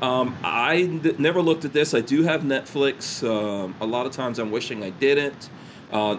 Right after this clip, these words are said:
but it says Netflix is being dragged into a criminal courtroom in Texas over the controversial film Cuties, a film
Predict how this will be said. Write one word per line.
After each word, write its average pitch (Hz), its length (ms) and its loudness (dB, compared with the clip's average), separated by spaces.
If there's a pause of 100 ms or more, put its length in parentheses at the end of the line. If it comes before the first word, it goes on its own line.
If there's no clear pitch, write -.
but 117 120 2
it 120 80 -2
says 143 280 2
Netflix 143 480 0
is 120 80 -6
being 131 240 -2
dragged 135 380 0
into 131 280 0
a 101 40 0
criminal 147 480 -2
courtroom 139 500 -2
in 110 120 -4
Texas 131 580 -4 (340)
over 135 240 4
the 120 100 2
controversial 143 760 0
film 127 340 0
Cuties, 147 540 2
a - 100 -4
film 156 480 0